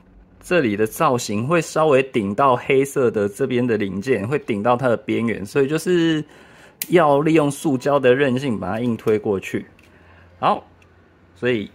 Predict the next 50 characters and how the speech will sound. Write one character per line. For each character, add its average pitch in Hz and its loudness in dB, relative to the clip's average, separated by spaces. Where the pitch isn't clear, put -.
四 180 -2
号 165 2
是 143 -6
一 131 -4
个 120 2
太 185 0
空 202 -2
梭， 220 4
好， 120 -6
然 113 0
后， 139 6
呃， 113 4
这 165 2
个 131 4
就 143 2
是 131 -2
滑 110 0
到 127 2
前 120 -4
面 120 -2
来， 101 -2
就 123 -2
这 131 -2
样 113 0
放 120 -2
在 110 -2
这 110 -6
边， 107 -6
然 113 -14
后， 107 -6
呃， 110 4
底 117 -4
下 160 2
会 160 2
多 143 0
这 151 -4
一 151 -2
小 98 -6
坨， - -12
算 139 -6
是 135 -8
造 123 0
型 104 -8
上 113 -4
比 - -14
较 110 -4
怪 104 -2
的 98 -6
地 101 -10
方。 - -12